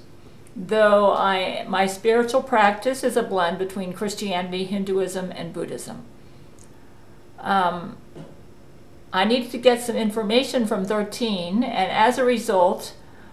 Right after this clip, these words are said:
of the information that I've gotten, I have concluded that I think P. Diddy should be pardoned.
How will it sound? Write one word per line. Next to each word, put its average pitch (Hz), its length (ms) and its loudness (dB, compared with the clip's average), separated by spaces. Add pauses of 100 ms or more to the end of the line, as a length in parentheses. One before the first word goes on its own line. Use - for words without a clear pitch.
(140)
of 190 200 2
the 202 140 -6
information 226 680 2
that 190 120 2
I've 175 220 2
gotten, 180 420 0
I 170 260 2
have 190 240 -2
concluded 226 600 0
that 185 140 0
I 208 140 2
think 208 280 -4
P. 220 180 -8
Diddy 185 500 -4 (420)
should - 320 -8
be 185 100 -4
pardoned. 143 640 -6